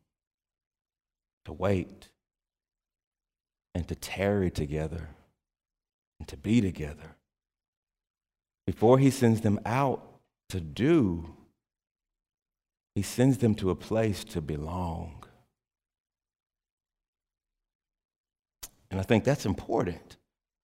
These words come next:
Trying to be missional without being tethered to the body,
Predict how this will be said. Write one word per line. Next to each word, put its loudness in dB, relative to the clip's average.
Trying 6
to 0
be 6
missional 4
without 2
being 4
tethered 2
to -4
the 0
body, -4